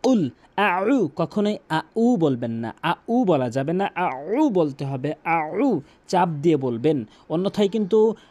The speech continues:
আপনার নামাজ নষ্ট হয়ে যাবে ভুল অর্থ হওয়ার কারণে।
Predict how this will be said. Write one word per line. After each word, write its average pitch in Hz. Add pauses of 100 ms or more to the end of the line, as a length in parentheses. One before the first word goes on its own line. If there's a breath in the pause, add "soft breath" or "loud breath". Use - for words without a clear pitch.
আপনার 175
নামাজ 160
নষ্ট 139
হয়ে 147
যাবে 143
ভুল 147
অর্থ 127
হওয়ার 139
কারণে। 131